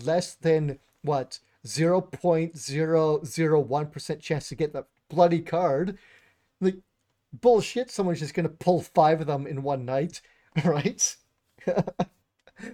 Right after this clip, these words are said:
You know? Like, th-, they obviously, there's some games in that that do juice those odds, and not saying that the gambling sites do that to juice a,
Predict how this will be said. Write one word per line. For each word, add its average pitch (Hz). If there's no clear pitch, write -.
You 147
know? 156
Like, 170
th-, 180
they 196
obviously, 208
there's 190
some 196
games 196
in 170
that 175
that 160
do 180
juice 190
those 160
odds, 190
and 139
not 202
saying 214
that 214
the 170
gambling 170
sites -
do 156
that 143
to 131
juice -
a, 156